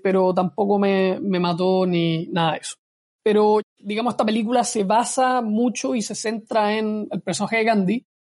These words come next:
y el actor que lo interpreta, Sir Ben Kingsley, que ganó el Oscar por mejor actor, como dije, se manda una actuación espectacular. Y ahora vamos a entrar en territorio de spoilers, si bien es una película histórica y pueden encontrar todos los detalles de lo que realmente pasó en internet,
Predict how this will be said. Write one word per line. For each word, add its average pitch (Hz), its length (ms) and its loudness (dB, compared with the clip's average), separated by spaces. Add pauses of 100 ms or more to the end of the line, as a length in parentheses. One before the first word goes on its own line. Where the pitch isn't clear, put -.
y 202 100 -2
el 190 80 2
actor 240 320 -2
que 254 80 -2
lo 254 60 0
interpreta, 208 520 -2
Sir 190 220 -6
Ben 190 240 -2
Kingsley, 202 460 -4
que 185 120 0
ganó 175 220 0
el 180 80 4
Oscar 196 260 0
por 185 160 -2
mejor 190 280 0
actor, 196 440 -2 (200)
como 185 220 2
dije, 233 520 2
se - 180 -4
manda 202 240 2
una 202 100 2
actuación 202 540 0
espectacular. 170 640 -4 (220)
Y 165 760 -6 (100)
ahora 185 260 0
vamos 196 180 0
a - 20 -4
entrar 190 280 -2
en 180 360 -4
territorio 185 380 -2
de 190 40 -2
spoilers, 214 760 0
si - 160 -8
bien 185 140 -2
es 190 60 0
una 190 140 2
película 190 400 0
histórica 196 720 0
y - 120 -2
pueden 190 200 2
encontrar 185 440 0
todos 190 200 0
los 190 120 2
detalles 185 640 2 (120)
de 180 180 2
lo 175 120 4
que 180 80 0
realmente 185 460 2
pasó 185 280 0
en 190 80 2
internet, 208 460 2